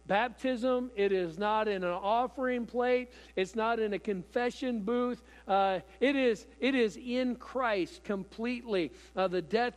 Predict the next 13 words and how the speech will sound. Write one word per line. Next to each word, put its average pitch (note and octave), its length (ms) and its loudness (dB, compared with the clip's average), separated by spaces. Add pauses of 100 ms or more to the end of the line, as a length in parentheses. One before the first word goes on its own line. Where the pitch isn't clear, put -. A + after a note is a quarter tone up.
burial, A#3+ 400 2
resurrection A3+ 880 0
of F3+ 180 0
Jesus A3 480 -4
Christ. F#3+ 520 -4 (340)
And A3 240 0
so, B3 320 0 (220)
first, C#4+ 240 2
that A#3 260 2
invitation B3 800 0
is A3 280 -2
to G#3 120 -2
come. B3 400 0